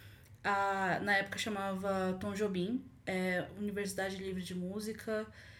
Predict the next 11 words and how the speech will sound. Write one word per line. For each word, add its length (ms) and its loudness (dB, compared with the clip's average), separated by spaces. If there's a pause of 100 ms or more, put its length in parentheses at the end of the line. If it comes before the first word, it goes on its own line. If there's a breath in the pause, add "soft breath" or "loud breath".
(280 loud breath)
É, 80 4
agora 280 6
mudou 280 6
pra 160 0
Universidade 480 2
Livre 200 -2
de 100 -4
Música, 440 0
o 80 2
L 160 0
M. 360 2